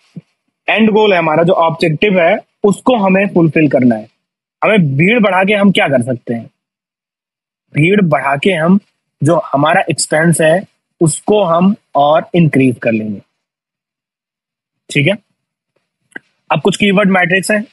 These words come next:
इसको ध्यान में रखना है आप लोगों को। Search volume, search volume का मतलब होता है कि per month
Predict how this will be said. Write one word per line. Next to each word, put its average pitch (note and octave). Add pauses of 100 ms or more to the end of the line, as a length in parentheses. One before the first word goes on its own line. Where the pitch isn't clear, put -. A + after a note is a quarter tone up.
इसको E3
ध्यान E3
में E3+
रखना E3
है E3
आप D#3
लोगों D#3
को। G3+ (400)
Search F#3+
volume, F3 (800)
search F3+
volume F3
का F#3+
मतलब F3
होता D#3
है F3+ (540)
कि F3 (3000)
per E3
month F#3